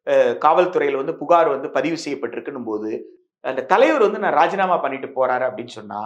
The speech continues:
இப்ப விசாரணைக்கு தன்னை உட்படுத்திக்காமல் அவர் வந்து விலகி போக பாக்குறாரா அப்படின்ற சந்தேகம் எழுவதை யாராலும் வந்து தவிர்க்க முடியாது. அந்த சந்தேகம் வலுவாக எழத்தான் செய்கிறது.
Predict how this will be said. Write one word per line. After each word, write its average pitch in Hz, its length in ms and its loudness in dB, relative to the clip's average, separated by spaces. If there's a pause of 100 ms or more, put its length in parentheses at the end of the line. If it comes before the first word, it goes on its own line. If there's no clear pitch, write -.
(240)
இப்ப - 180 -18
விசாரணைக்கு 202 680 2
தன்னை 156 220 -2
உட்படுத்திக்காமல் 143 840 -4 (300)
அவர் 143 220 2
வந்து 147 280 -4 (400)
விலகி 180 320 2
போக 135 340 -4
பாக்குறாரா 107 580 -4 (300)
அப்படின்ற 151 340 -6
சந்தேகம் 147 600 -4
எழுவதை 110 420 -4 (340)
யாராலும் 151 440 2
வந்து 123 200 -8
தவிர்க்க - 380 -12 (320)
முடியாது. 95 360 -18 (300)
அந்த 147 120 -8
சந்தேகம் 185 500 -2
வலுவாக 180 460 4 (360)
எழத்தான் 147 380 2
செய்கிறது. - 340 -12